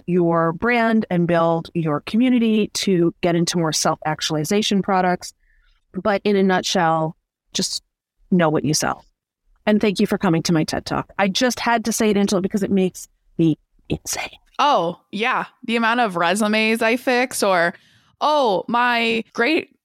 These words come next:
Speaker 2: uncle who's been retired for twenty years told me, "This is, a resume is this way." I'm like, "This shit changes all the time." So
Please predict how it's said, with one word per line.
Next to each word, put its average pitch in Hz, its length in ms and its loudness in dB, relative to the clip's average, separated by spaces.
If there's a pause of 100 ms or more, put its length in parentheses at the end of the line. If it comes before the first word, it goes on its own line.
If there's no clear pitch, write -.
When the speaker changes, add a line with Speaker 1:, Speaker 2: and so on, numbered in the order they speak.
(140)
Speaker 2:
uncle 226 440 2
who's 226 180 -4
been 233 160 0
retired 220 460 0
for 196 140 -2
twenty 180 320 -2
years 165 640 -2
told 254 260 0
me, 220 140 0
"This 214 220 0
is, 247 240 0
a 190 100 2
resume 208 420 0
is 170 120 -4
this 247 260 -2
way." 165 200 2
I'm 185 80 -2
like, 220 180 -2
"This 466 120 0
shit 605 160 -2
changes 587 400 0
all 466 100 2
the 427 100 2
time." 427 280 0
So 214 200 -2